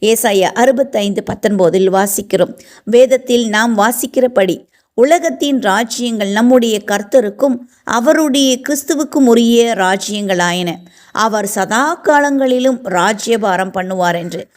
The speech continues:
வெளிப்படுத்தல் பதினொன்று பதினைந்து கூறுகிறது. இது ஒரு புதிய உலக ஒழுங்காக இருக்கும். அமைதி, ஐஸ்வர்யம், சுகம் அனைவருக்கும் இருக்கும்.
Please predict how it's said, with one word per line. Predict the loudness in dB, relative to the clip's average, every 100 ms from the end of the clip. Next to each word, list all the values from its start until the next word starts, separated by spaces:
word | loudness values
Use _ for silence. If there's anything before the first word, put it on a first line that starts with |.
| _
வெளிப்படுத்தல் | 2 2 2 -2 -2 -2 0
பதினொன்று | -2 -2 -4 -4 -6
பதினைந்து | -4 -2 -2 -4 -4 -4
கூறுகிறது. | -2 -2 0 -2 -2 -8 _ _ _ _ _ -2
இது | 0 2 0 0
ஒரு | 4 2 2
புதிய | -6 -4 0 0 0
உலக | 0 0 0 0 0
ஒழுங்காக | 2 0 0 -4 -4 -4
இருக்கும். | -4 -6 -4 -4 -4 _ _ _
அமைதி, | -2 0 2 0 -2 -6 -8 -16 _ _ _ -2
ஐஸ்வர்யம், | -2 0 -2 -2 -2 -10 -14 -18 _ -10
சுகம் | -2 0 2 0 0 -8 -14 -8
அனைவருக்கும் | -4 -2 -2 -2 -4 -4 -2 0
இருக்கும். | 0 -4 -8